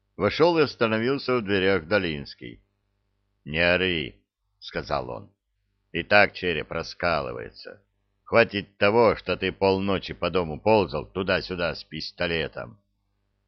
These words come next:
А мне чертовщина снилась про тайный орден грядущих, которые не вампиры, но тоже дерьмо порядочное.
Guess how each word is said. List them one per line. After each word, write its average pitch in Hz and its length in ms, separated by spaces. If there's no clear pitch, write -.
А 98 160
мне 123 240
чертовщина 80 880
снилась 82 800
про 95 160
тайный 85 440
орден 76 420
грядущих, 90 840
которые 101 560
не 95 160
вампиры, 90 920
но 131 200
тоже 127 540
дерьмо 92 500
порядочное. 76 960